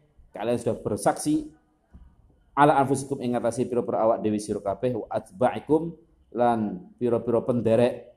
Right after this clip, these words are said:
sira kabeh, bidzalika kelawan mengkono-mengkono misak. Maka kalian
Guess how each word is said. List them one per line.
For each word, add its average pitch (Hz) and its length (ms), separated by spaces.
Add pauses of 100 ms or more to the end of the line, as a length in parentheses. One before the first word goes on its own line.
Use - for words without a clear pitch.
(260)
sira 110 340
kabeh, 107 380
bidzalika 107 480
kelawan 98 260
mengkono-mengkono 98 600 (320)
misak. 87 640
Maka - 180
kalian 104 240